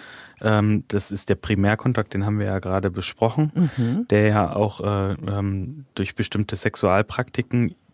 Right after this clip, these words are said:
Speaker 1: je nachdem, wie sie gelebt werden, dann auch an unterschiedlichen Stellen natürlich auch auftreten können, die erst, äh,
Speaker 2: Mhm.
Speaker 1: Ersterscheinungen
Speaker 2: Also vaginal,
Speaker 1: im Mundbereich.
Speaker 2: Anal, Mundbereich, überall, wo Schleimhäute sind.
Speaker 1: Genau.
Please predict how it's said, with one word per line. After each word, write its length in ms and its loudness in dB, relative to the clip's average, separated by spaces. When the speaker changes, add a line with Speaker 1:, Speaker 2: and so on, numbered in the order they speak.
Speaker 1:
je 140 -2
nachdem, 600 2
wie 200 0
sie 120 4
gelebt 520 2
werden, 260 4
dann 140 2
auch 140 2
an 120 2
unterschiedlichen 680 0
Stellen 340 6
natürlich 540 2
auch 180 2
auftreten 720 4
können, 280 4
die 100 -2
erst, 420 0
äh, 320 0
Speaker 2:
Mhm. 220 6
Speaker 1:
Ersterscheinungen 520 4
Speaker 2:
Also 100 6
vaginal, 520 8
Speaker 1:
im 60 8
Mundbereich. 260 6
Speaker 2:
Anal, 480 8
Mundbereich, 840 4
überall, 460 2
wo 100 0
Schleimhäute 680 0
sind. 200 0
Speaker 1:
Genau. 360 4